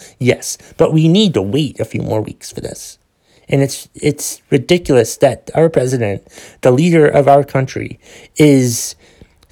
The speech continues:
thwarting the efforts of that. One thing you can't do is get, one thing the president shouldn't do is get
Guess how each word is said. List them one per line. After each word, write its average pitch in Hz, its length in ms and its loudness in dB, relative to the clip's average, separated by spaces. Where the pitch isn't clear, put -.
thwarting 156 580 4
the 135 180 -4
efforts - 400 -2
of 98 100 -4
that. - 320 -8
One 214 280 4
thing 196 300 2
you 127 100 0
can't 170 420 -2
do 170 400 0
is 120 320 2
get, 156 280 2
one 214 180 4
thing 196 240 2
the - 80 -2
president 156 540 0
shouldn't 139 440 -4
do 156 360 0
is 123 300 0
get 165 280 2